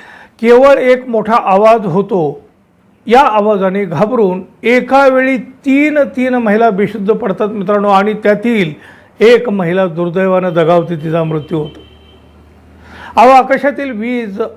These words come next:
आणि त्याचा विजेचा कडकडाट व्हा-, व्हायला लागला की अनेकांना धडकी भरते. प्रचंड असा आवाज असल्यावर कोणी घाबरणार? खुल्या आकाशाखाली असल्यानंतर तर आकाशातून जर विजेचा मोठा कडकडाट झाला तर वीज कोसळते असे वाटले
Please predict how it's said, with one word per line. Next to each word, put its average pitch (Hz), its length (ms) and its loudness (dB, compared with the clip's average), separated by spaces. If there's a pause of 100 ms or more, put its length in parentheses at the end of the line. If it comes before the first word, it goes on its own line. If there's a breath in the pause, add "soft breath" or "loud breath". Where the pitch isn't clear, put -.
(280)
आणि 202 160 0
त्याचा 214 520 2
विजेचा 185 360 -4
कडकडाट 208 460 -2
व्हा-, 202 520 2
व्हायला 214 340 2
लागला 214 160 0
की 214 60 -6
अनेकांना 214 400 0
धडकी 190 280 -2
भरते. 202 320 -2 (440 loud breath)
प्रचंड 311 400 0
असा 254 200 2
आवाज 233 260 2
असल्यावर 202 480 2
कोणी 196 300 -2
घाबरणार? 160 460 0 (840 loud breath)
खुल्या 233 280 4
आकाशाखाली 214 540 -2
असल्यानंतर 214 560 -2
तर 208 120 -2
आकाशातून 196 640 -2
जर 208 120 0
विजेचा 190 360 0
मोठा 190 260 0
कडकडाट 196 480 -2
झाला 180 720 2 (420 loud breath)
तर 262 100 0
वीज 208 300 -4
कोसळते 208 520 -2
असे 214 280 0
वाटले 196 720 0